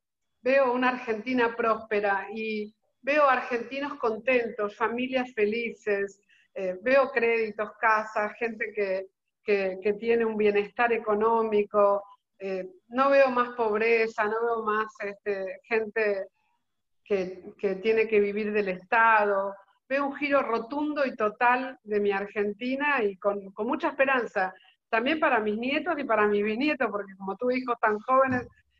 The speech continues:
creo que, que voy a llegar a ver a mis bisnietos pronto. Así que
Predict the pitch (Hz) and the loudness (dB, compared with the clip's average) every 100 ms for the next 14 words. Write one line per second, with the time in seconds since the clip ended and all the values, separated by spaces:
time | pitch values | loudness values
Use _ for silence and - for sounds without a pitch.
0 | _ 220 226 226 226 202 190 180 - 208 | _ 0 2 2 0 0 0 -2 -2 -2
1 | 202 226 226 226 214 214 214 208 208 202 | 2 2 2 0 2 2 2 2 2 2
2 | 202 220 226 226 220 196 190 180 190 190 | 0 0 -2 -4 0 -2 -2 -6 -6 -6
3 | _ _ _ 202 208 233 233 226 208 196 | _ _ _ -2 -2 -2 -2 2 4 4
4 | 190 190 185 185 | 2 2 0 -2